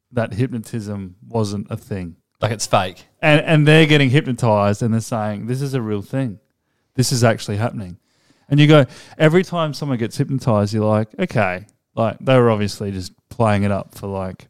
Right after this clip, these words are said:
Speaker 1: the hypnotist." And you're like, "Yeah, this isn't, this isn't even a thing." It's happened too many times now where I'm like, "This is, this is real."
Speaker 2: Give me an example of the person you're talking about.
Speaker 1: Okay. The Geelong Cats Football Club.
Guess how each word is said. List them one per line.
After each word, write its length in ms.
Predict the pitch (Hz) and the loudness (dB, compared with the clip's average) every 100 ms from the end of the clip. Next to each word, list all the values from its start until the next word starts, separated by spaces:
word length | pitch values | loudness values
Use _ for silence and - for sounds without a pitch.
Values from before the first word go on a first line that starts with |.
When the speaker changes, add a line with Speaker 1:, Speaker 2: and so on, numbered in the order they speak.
| _ _ | _ _
Speaker 1:
the 340 | 117 107 104 98 _ _ _ _ _ _ | 2 2 2 -4 _ _ _ _ _ _
hypnotist." 800 | 135 139 120 110 - 123 113 - | -6 -4 -6 -6 -4 -4 -4 -10
And 80 | 131 | -8
you're 80 | 135 | -6
like, 160 | 175 | -6
"Yeah, 120 | 185 165 | -6 -6
this 180 | 143 | -6
isn't, 360 | 127 107 95 - | -6 -6 -6 -10
this 180 | - 113 | -14 -16
isn't 200 | 117 107 | -14 -4
even 200 | 104 98 | -2 0
a 60 | 95 | -2
thing." 440 | - 123 104 87 - _ _ _ _ _ | -2 -2 -2 -4 -14 _ _ _ _ _
It's 160 | - 117 | -8 -6
happened 440 | - 135 151 131 | 2 4 6 4
too 180 | - 127 | 6 4
many 180 | 113 107 | 6 2
times 460 | - 110 104 101 95 | 0 0 2 2 -2
now 240 | 95 98 | -4 -2
where 80 | 101 | -2
I'm 100 | 104 | 0
like, 200 | 107 107 _ _ _ | -2 -4 _ _ _
"This 220 | 127 - | 0 4
is, 240 | 147 131 - | 4 2 0
this 220 | - 117 | 0 4
is 200 | 127 110 | 4 6
real." 280 | 131 127 90 _ _ | 6 6 2 _ _
Speaker 2:
Give 100 | - | 0
me 100 | 151 | 2
an 60 | 165 | 2
example 420 | 135 117 117 120 | 0 -2 -4 -4
of 80 | 107 | -6
the 80 | 101 | -4
person 300 | 110 95 95 | -4 -4 -6
you're 120 | 95 | -8
talking 280 | 98 90 95 | -8 -10 -10
about. 220 | 80 80 | -10 -6
Speaker 1:
Okay. 500 | 156 147 120 101 165 - _ _ _ | -4 -4 -6 -6 -8 -10 _ _ _
The 80 | - | -2
Geelong 440 | 123 135 127 147 156 | 4 6 6 4 2
Cats 360 | - 143 - | -2 -2 -4
Football 420 | - 131 - 131 | -8 -8 -2 -2
Club. 340 | 120 - 95 | -2 -8 -10